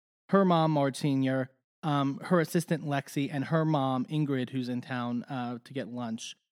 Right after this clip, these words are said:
Um, and apparently her mom is from Manchester, um, <laughs> which, 'cause as soon as she's, like, had the British accent, I was like, "Oh, God." Um, but she's been flying in, 'cause they talked about a little bit last episode that Lexi's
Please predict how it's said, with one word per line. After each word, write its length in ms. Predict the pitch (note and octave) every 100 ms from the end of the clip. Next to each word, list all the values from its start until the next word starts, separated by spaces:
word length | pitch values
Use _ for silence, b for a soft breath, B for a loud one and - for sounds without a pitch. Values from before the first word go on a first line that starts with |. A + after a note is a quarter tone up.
| _ _ _ -
Um, 280 | D3 C3+ C3
and 120 | E3+
apparently 340 | E3 G3+ F#3+
her 180 | C3+ F#3
mom 260 | F3 D#3+ D3
is 100 | C3
from 280 | C#3+ B2+ B2
Manchester, 840 | C3+ D3 - B2 - B2 F#2+ A2+ _ _ _ _ _ _
um, 140 | D#3+ C3+
<laughs> 120 | D#3 G#3+
which, 180 | E3+ G3 F#3+ F3
'cause 160 | F#3+
as 100 | E3+
soon 140 | G#3+ G3+
as 80 | F3
she's, 320 | F3 D3+ -
like, 320 | D#3+ D3+ C3+ -
had 200 | D3+ C#3+
the 60 |
British 300 | C3+ C#3+ C#3
accent, 360 | C3 B2+ - D3
I 40 |
was 80 | C3+
like, 140 | C3+ C#3+
"Oh, 120 | F3+
God." 320 | D3 D#3+ A#2 _ _ _ - B -
Um, 420 | E3+ D3 C#3 B2+ _ E3+ F#3+
but 360 | F3+ E3 - -
she's 300 | - G3+ F#3
been 140 | F3 D#3
flying 400 | E3 C#3+ C#3 E3
in, 160 | E3+
'cause 220 | - G3+ F3 b b G3+
they 80 |
talked 200 | G3 A3
about 160 | G3+ G3
a 40 | E3
little 340 | C#3+ D#3+ E3+
bit 140 | D#3 D3+
last 240 | D3 C3+ -
episode 300 | C#3 D3 C3+
that 120 | F3+
Lexi's 600 | C#3 B2+ - B2+ A#2+ -